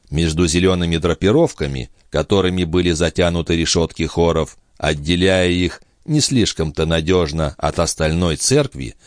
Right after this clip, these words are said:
оставалась довольно большая щель, через которую можно было видеть неф.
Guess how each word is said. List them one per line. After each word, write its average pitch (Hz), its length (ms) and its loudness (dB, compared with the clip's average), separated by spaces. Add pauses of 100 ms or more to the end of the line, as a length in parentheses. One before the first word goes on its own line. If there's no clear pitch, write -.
(300)
оставалась 107 760 0
довольно 104 480 0
большая 95 540 2
щель, 107 500 0 (280)
через 82 280 0
которую 90 540 2
можно 85 400 0
было 87 240 2
видеть 80 420 -2
неф. 80 380 -2